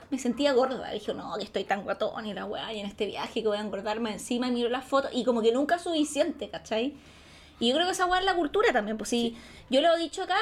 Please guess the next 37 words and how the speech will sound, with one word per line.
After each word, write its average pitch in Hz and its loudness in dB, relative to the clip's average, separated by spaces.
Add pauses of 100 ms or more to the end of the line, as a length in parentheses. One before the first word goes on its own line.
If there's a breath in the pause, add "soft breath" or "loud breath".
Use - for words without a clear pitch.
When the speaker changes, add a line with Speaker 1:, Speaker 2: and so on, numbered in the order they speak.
(120)
Speaker 1:
como 247 2
que, 233 0
bueno, 269 4
yo 269 2
me 285 4
acuerdo 285 4
que 285 2
yo 269 4
iba 277 4
a 302 4
la 294 4
nutricionista 269 0
con 302 4
mi 277 6
mamá, 262 0
yo 247 -2
hacía, 262 0
yo 254 4
tengo 311 0
uso 269 -2
de 320 4
razón 294 2
de 277 2
hacer 262 0
dieta 269 2
desde 277 2
octavo 262 2
básico. - -6 (120)
Speaker 2:
Uf. - -10 (580 loud breath)
Speaker 1:
Y 247 2
hacía 277 2
más 294 2
encima 277 2
dieta 269 4
con 294 4
mi 285 8
mamá. 226 0